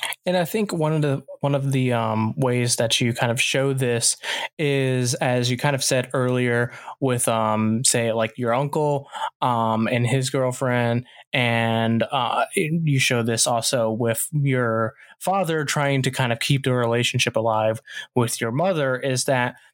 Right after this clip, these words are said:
there's kind of this give and take when it comes to migration, where it's not just a linear process. There's also return migration. And so what role does that play, um, in this story?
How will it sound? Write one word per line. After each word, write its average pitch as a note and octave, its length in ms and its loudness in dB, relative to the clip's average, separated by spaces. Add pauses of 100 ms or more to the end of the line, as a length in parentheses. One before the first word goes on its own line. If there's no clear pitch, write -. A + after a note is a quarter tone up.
(120)
there's D3+ 240 2
kind F3+ 180 0
of D#3 140 -4
this D3 300 2 (480)
give F3 220 0
and D#3+ 100 0
take D3+ 460 0
when C3 120 2
it B2+ 120 -2
comes B2+ 320 0
to B2+ 80 0
migration, B2+ 720 0 (180)
where B2 220 0
it's B2+ 120 0
not C3 200 0
just C3 260 -2
a C3+ 80 2
linear A2+ 420 0
process. - 760 0 (260)
There's B2 160 0
also A#2 440 0 (100)
return A#2+ 520 0
migration. A2 720 0
And B2 140 0
so C3+ 300 -2 (240)
what F#3 260 0
role D3 580 0
does B2+ 280 0
that A#2+ 300 0
play, - 600 -2 (320)
um, A2+ 340 0
in B2 180 2
this A2+ 180 2
story? - 600 -2